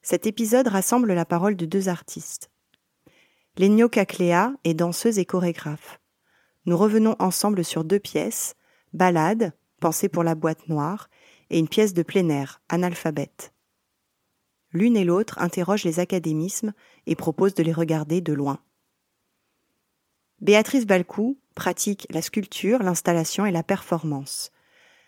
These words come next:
La boîte blanche du musée la pousse quant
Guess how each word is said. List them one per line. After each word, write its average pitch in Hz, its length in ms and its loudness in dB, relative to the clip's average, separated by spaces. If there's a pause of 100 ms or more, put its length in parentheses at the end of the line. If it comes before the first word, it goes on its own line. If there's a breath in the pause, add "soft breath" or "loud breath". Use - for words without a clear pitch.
(360 soft breath)
La 160 160 0
boîte 185 440 -2
blanche 190 380 2
du 170 80 -4
musée 165 320 2
la 185 140 2
pousse - 240 -4
quant 185 180 0